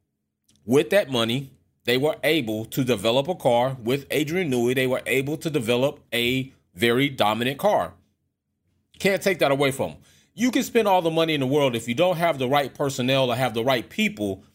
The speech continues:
to utilize that money properly, you're not gonna develop anything.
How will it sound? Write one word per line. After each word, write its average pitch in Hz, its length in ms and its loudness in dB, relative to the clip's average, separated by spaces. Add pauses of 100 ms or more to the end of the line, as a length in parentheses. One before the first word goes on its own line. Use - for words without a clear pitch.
(580)
to 143 140 0
utilize 156 540 2
that 131 140 0
money 123 220 0
properly, 107 640 -2 (1040)
you're 139 140 0
not 202 200 0
gonna 180 160 0
develop 143 440 0
anything. 113 420 -2